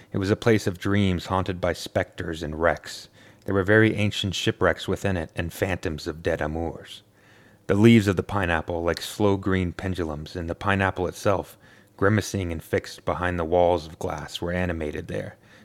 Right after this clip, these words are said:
becoming in the shadows as many strange beings whose motionless life was disquieting.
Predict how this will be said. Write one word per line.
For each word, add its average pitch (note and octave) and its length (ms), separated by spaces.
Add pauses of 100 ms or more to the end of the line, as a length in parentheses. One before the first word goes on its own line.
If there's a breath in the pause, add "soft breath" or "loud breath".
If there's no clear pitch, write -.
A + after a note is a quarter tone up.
(120 soft breath)
becoming G#2 360
in F#2+ 80
the E2+ 60
shadows F2 720
as F2 160
many F#2 180
strange F#2 540
beings F2 560 (300 loud breath)
whose G#2 140
motionless G2+ 560
life F2 360
was D#2+ 120
disquieting. E2+ 680